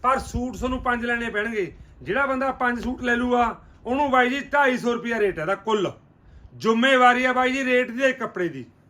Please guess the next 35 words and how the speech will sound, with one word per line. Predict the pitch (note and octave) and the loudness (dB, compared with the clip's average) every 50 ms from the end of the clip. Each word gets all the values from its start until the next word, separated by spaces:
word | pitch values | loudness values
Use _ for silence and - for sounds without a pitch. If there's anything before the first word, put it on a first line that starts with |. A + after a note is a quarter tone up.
| _ - | _ -2
ਢਾਈ | C#4 C4+ B3+ B3+ | 0 0 0 0
ਸੌ | G3 G3+ B3+ B3+ | 0 0 0 0
ਰੁਪਇਆ | B3 - B3+ B3+ B3+ A#3+ | 0 -2 -2 -2 0 0
ਰੇਟ | A#3+ A#3 A#3 B3+ | -2 -2 -2 -2
ਆ | B3+ | -2
ਬਾਈ | A#3+ B3 B3+ | -2 -2 -4
ਜੀ, | C#4 C#4+ | -4 -8
ਪੰਜ | - - - B3+ B3 A#3+ A#3+ | -8 -4 -2 -2 -2 -2 -4
ਸੂਟਾਂ | F#3+ - A#3+ A#3 A#3+ A#3+ | -8 -10 -10 -8 -6 -4
ਦਾ | B3 | -4
ਇਕੱਠਾ, | A#3+ A#3+ A#3+ A#3 - A3+ | -4 -4 -8 -8 -6 -6
ਇਕੱਲੇ | B3+ A#3+ A#3+ B3 A#3+ A#3+ B3 | -6 -4 -4 -4 -4 -2 -4
ਇਕੱਲੇ | A#3 A#3+ B3 A#3+ A#3+ | -4 -4 -4 -2 0
ਦਾ | B3 B3 B3 | 0 2 2
ਰੇਟ | A#3+ A#3+ A#3 A#3 | 0 0 -2 -4
ਨਹੀਂ | A#3 A#3+ A#3 | -6 -6 -4
ਬਾਈ | A#3+ A#3+ A#3 A#3 | -4 -4 -4 -2
ਜੀ। | B3 C4 B3+ B3 - - _ - - _ _ _ _ - | -4 -4 -4 -6 -8 -14 _ -20 -20 _ _ _ _ -6
ਗ-, | F#3+ G#3+ A3+ A3+ | -4 -4 -2 -2
ਉਹ | B3 B3+ B3+ C4 B3+ B3 | -2 0 0 0 -2 -2
ਬਸ | G3+ A#3 A#3 - - | -2 -4 -4 -2 -4
ਕ-, | B3+ - A3+ A#3 A#3 A#3 A#3 A3 A#3 A#3 | -4 -4 -6 -4 -4 -4 -4 -4 -4 -2
ਅਗਲਾ | A#3 B3 B3+ A#3+ A3+ A3 | 0 2 2 2 0 -2
ਸਾਡੇ | - G#3+ A3 - A3+ | -4 -4 -4 -2 -2
ਨਾਲ | A#3+ A#3+ A#3 A#3 | 0 0 0 0
ਆ | |
ਕੇ | A#3 A#3+ B3 | 0 -2 -2
ਬਾਈ | A#3+ A#3+ A#3+ A#3+ | -2 -2 -2 -2
ਜੀ | B3+ B3 | -4 -2
ਬਹਿਸ | A3 A#3 C4 B3 A3+ | 0 2 2 0 0
ਵੀ | B3+ C4+ | -4 -4
ਕਰਦਾ | A#3+ B3 A#3+ A#3+ A#3+ A#3+ | -2 -2 -2 0 0 -2
ਇਸ | G#3 F#3 | -2 -2
ਗੱਲ | A3+ A#3 A3+ - | -2 -4 -4 -4
ਤੇ | - A#3 A3+ G#3 | -4 -8 -8 -10